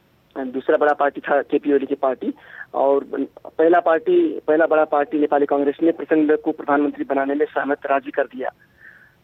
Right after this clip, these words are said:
अ, उन, उन दोनों पार्टी के बीच में सहमति होकर ही,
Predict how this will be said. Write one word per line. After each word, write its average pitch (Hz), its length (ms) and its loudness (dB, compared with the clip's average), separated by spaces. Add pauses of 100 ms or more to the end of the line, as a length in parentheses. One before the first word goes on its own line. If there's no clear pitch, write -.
(200)
अ, 131 120 4 (120)
उन, - 300 -2 (220)
उन 156 120 4
दोनों 151 220 4
पार्टी 143 260 -2
के 139 80 -6
बीच 143 200 -2
में 151 60 2
सहमति 143 520 -2 (340)
होकर 151 240 2
ही, 170 80 4